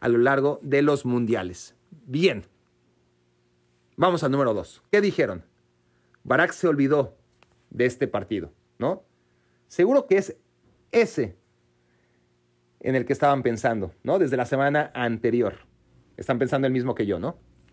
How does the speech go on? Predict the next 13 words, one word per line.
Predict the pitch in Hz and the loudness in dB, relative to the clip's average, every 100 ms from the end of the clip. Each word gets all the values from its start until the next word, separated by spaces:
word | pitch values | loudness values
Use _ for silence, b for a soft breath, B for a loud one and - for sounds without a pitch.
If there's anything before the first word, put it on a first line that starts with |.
| _ | _
No | 139 | 0
haremos | 185 175 170 170 - b b b | 2 2 0 -2 -8 b b b
contextualización. | 160 143 127 - 139 127 135 120 165 226 - _ _ _ _ _ _ _ | -2 0 -2 0 0 0 -2 0 0 0 -6 _ _ _ _ _ _ _
No | 156 220 | 0 4
debemos | 240 240 240 185 | 4 2 0 2
viajar | 190 - 214 | 0 2 0
mucho | 202 262 - | 2 0 0
en | 175 | -2
el | 139 | 0
tiempo. | 143 120 92 - | -2 -2 -6 -8
Apenas | 131 131 220 262 254 - | -4 0 2 2 0 -12
siete | - - 247 294 - 196 | -10 0 2 2 2 2
años | 208 220 262 - | 2 2 0 -2